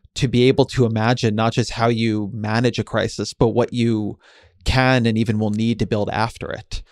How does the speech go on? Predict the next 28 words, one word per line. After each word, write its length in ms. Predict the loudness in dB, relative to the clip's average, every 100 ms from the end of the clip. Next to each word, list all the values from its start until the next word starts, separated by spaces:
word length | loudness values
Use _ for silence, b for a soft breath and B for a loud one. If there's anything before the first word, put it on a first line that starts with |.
| b b b -2
And 320 | 0 0 -4 -6
one 240 | -2 0
thing 140 | 2
I 80 | 0
see 260 | 0 0 2
watching 480 | 2 0 -2 -4 -4
Sanders 380 | -2 0 0
and 100 | -2
Biden, 400 | 0 0 2 0
who 200 | 0 -2
at 80 | -2
least 140 | -4 -6
at 40 |
this 240 | -6 -6
moment 300 | -6 -4 -2
are, 120 | -2 -2
are, 180 | -2
are 100 | -2
still 220 | -4 -2 -2
at 60 |
least 160 | -2 -4
technically 380 | -6 -4 -4 -4
in 80 |
a 60 | -2
race 260 | -2 -2 -6
with 100 | -8
each 160 | -4
other, 360 | -6 -4 -6